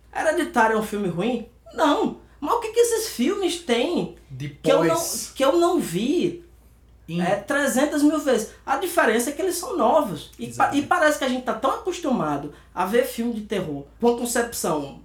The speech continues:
Speaker 1: ridícula, com atuações pífias, com efeitos especiais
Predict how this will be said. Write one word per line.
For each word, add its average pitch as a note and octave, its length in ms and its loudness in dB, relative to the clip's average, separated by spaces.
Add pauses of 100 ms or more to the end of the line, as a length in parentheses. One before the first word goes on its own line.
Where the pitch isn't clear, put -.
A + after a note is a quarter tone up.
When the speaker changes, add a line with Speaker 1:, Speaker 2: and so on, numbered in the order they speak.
Speaker 1:
ridícula, G3 680 -4 (460)
com A#3+ 100 2
atuações A#3+ 880 -2 (220)
pífias, F#3+ 600 -6 (500)
com B3+ 80 4
efeitos C4+ 380 2
especiais A3+ 880 -2